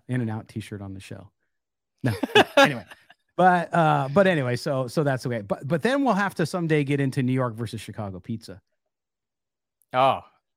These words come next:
Speaker 2: that's an easy, that's an easy debate. New York
Speaker 1: Oh,
Speaker 2: all the
Speaker 1: is it?
Speaker 2: way.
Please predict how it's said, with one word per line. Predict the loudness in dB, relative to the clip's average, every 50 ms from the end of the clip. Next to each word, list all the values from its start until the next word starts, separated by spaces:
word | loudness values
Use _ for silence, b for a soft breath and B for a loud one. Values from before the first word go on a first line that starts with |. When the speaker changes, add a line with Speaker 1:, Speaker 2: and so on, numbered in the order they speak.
| _ _
Speaker 2:
that's | 4 6 6 6 4 2
an | -4 -4 -2
easy, | -2 -2 -4 -4 -6 -6
that's | -2 0 0 0 -2 -4
an | -10 -10
easy | -10 -10 -12 -14 _ _ -20 -18 -18 -18 -20 -20 _
debate. | -20 -18 -18 -18 -18 -18 -20 _ _ _ _ _ _ _ _ _ _ _ -14
New | -10
York | -8 -8 -8 -10
Speaker 1:
Oh, | -12
Speaker 2:
all | -12 -10
the | -8
Speaker 1:
is | -8 -8
it? | -8
Speaker 2:
way. | -8 -10 -16